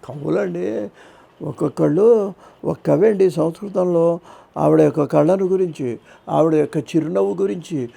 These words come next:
వందేసి వందేసి పద్యాలు చెప్పిన సంస్కృత కవులు ఉన్నారండి మన సాహిత్యంలో. ఇప్పుడు ఈ నామంలో ఆయన అంటున్నాడండి,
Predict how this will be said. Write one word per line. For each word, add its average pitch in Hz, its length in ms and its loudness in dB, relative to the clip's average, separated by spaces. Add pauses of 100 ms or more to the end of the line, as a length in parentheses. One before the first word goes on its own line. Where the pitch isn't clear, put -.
(220)
వందేసి 233 400 8
వందేసి 226 320 4
పద్యాలు 208 340 4
చెప్పిన 208 280 -2
సంస్కృత 185 460 -6
కవులు 202 300 -2
ఉన్నారండి 185 460 -2
మన 160 240 -2
సాహిత్యంలో. 165 720 -2 (880)
ఇప్పుడు 160 280 2
ఈ 151 100 6
నామంలో 196 440 6
ఆయన 185 180 6
అంటున్నాడండి, 190 1040 0